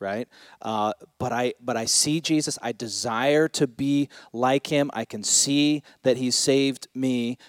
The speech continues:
but I still feel or seem to be kind of fruitless. What is, uh, you know, the, let's, let's put some kind of practical, uh, things to that.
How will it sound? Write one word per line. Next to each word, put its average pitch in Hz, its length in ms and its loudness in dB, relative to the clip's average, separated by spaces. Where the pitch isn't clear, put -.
but 120 120 2
I 120 140 2
still 147 560 4
feel 131 920 2
or 117 160 2
seem 170 560 -2
to 127 160 -4
be 117 420 0
kind 117 280 -4
of 110 80 -2
fruitless. 113 680 -2
What 147 160 6
is, - 240 0
uh, 127 140 -10
you 135 180 -6
know, 113 180 2
the, 120 280 2
let's, - 280 0
let's 131 140 0
put - 220 -2
some 135 260 -4
kind 131 220 -2
of - 160 -8
practical, 127 840 0
uh, 127 300 2
things 170 320 -2
to 101 140 -6
that. 82 260 -6